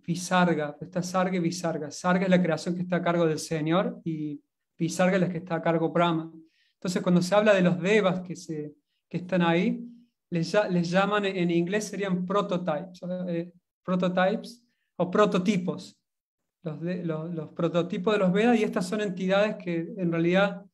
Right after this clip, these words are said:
son del, vienen del mundo espiritual y están colaborando con el, el Señor en ese, en, en esa labor, pero no son los mismos semidioses que después, ah, conocemos cuando ya está la manifestación Sarga. Igualmente,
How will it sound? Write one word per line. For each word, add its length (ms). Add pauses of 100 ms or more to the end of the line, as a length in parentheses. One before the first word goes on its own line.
(480)
son 260
del, 200
vienen 320
del 100
mundo 260
espiritual 720 (800)
y 80
están 280
colaborando 760
con 160
el, 300
el 60
Señor 400
en 140
ese, 520 (460)
en, 100
en 240
esa 320
labor, 380
pero 100
no 160
son 240
los 120
mismos 420 (340)
semidioses 680
que 120
después, 760 (960)
ah, 320
conocemos 580
cuando 180
ya 80
está 160
la 80
manifestación 640
Sarga. 440
Igualmente, 920